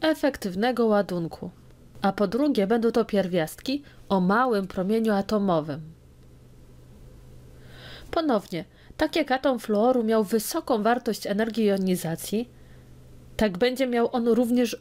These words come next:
duże powinowactwo elektronowe, a Franz odwrotnie. Będzie miał te wartości niskie. Jednak pomiędzy tendencjami energii jonizacji i powinowactwa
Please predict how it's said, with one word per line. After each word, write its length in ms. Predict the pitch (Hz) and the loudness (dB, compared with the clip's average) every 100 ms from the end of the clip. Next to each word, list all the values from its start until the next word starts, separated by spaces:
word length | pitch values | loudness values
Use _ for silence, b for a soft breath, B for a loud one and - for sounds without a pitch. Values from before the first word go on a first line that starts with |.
| - | -6
duże 420 | 190 294 277 285 | 2 4 4 2
powinowactwo 800 | 285 190 190 180 190 202 - 185 | 0 -2 -2 -2 0 -2 0 0
elektronowe, 680 | 180 - 208 175 147 156 - - - - - - - | 0 -2 -4 -2 -2 -4 -8 -10 -20 -20 -20 -20 -6
a 120 | 180 | -6
Franz 580 | - 180 160 202 285 - - | -2 0 0 0 -4 -12 -6
odwrotnie. 680 | 330 294 233 175 - 165 185 - - - - | -2 0 0 0 -4 -10 -10 -14 -20 -20 -4
Będzie 300 | 220 285 269 | 2 2 2
miał 200 | 277 254 | 2 0
te 140 | 254 240 | 0 2
wartości 600 | 208 190 196 185 - 202 | 2 0 -2 -4 -2 0
niskie. 580 | 196 202 185 - - 156 - - - - - - - - - B | 2 2 0 -8 -12 -14 -18 -20 -20 -20 -20 -20 -20 -20 -20 B
Jednak 280 | 226 220 220 | 0 0 0
pomiędzy 400 | 240 233 294 285 | 0 2 0 0
tendencjami 760 | 269 220 214 214 - 269 269 | 0 0 2 0 2 0 2
energii 440 | 233 226 254 220 202 | 0 2 0 -2 0
jonizacji 800 | 202 190 185 180 262 254 - 196 | 0 2 0 0 0 0 -6 -10
i 40 | |
powinowactwa 960 | - 196 180 202 202 180 165 - 208 269 | -4 -4 0 0 0 0 -4 -2 -2 -4